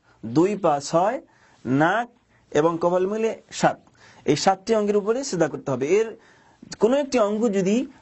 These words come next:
মাটির সাথে না মিশে, তাহলে সিজদা আদায় হবে না। এই সাতটি অঙ্গ অবশ্যই মাটির সাথে মিশাতে হবে। সিজদার সময় আমরা কিভাবে সিজদা করব, আপনারা এই ছবিতে দেখে নেন যে কিভাবে একজন ব্যক্তি সিজদা করবে।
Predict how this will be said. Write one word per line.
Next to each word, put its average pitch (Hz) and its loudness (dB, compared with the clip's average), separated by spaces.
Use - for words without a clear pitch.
মাটির 165 0
সাথে 180 -2
না 156 0
মিশে, 202 -4
তাহলে 180 0
সিজদা 170 -2
আদায় 151 -2
হবে 127 -4
না। 123 -4
এই 156 0
সাতটি - -4
অঙ্গ 175 -2
অবশ্যই 180 -4
মাটির 147 0
সাথে 190 -2
মিশাতে 175 2
হবে। 113 -4
সিজদার 185 0
সময় 240 0
আমরা 190 0
কিভাবে 226 -4
সিজদা 208 -4
করব, 247 -8
আপনারা 180 -2
এই 165 -2
ছবিতে 170 0
দেখে 170 -2
নেন 190 -2
যে 151 0
কিভাবে 220 0
একজন 185 0
ব্যক্তি 185 -4
সিজদা 190 2
করবে। 117 -8